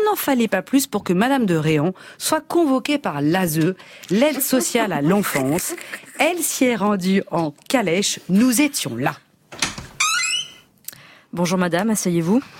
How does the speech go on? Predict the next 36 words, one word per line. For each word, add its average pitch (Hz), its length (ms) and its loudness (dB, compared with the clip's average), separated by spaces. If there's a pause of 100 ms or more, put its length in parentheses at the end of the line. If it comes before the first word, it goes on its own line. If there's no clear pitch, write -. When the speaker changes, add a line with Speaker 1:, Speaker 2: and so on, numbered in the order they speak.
(260)
Speaker 1:
Ah, - 120 -2 (100)
mais 240 100 4
que - 160 0
me 330 60 4
voulez-vous 160 380 0
à 131 60 0
la 139 80 0
fin ? 156 300 -4 (520)
Cette - 280 -2
idée 208 160 2
de 175 60 0
me 165 80 2
convoquer. 180 580 -2 (220)
J'ai 254 120 2
des 233 100 2
pauvres 226 260 2
à 196 60 0
visiter, 262 340 2 (100)
moi. 190 300 4
J'ai 180 160 0
aussi 175 240 0
des 160 100 2
poules 185 320 2
pondeuses, 196 680 2
du 180 160 -2
courrier 160 380 0
à 175 100 2
écrire 311 460 0
et 285 120 2
des 180 140 -2
voisines 180 380 0
qui 214 140 -2
viennent 262 200 2
dîner. 349 240 0 (160)
Je 349 80 2
travaille, 392 260 0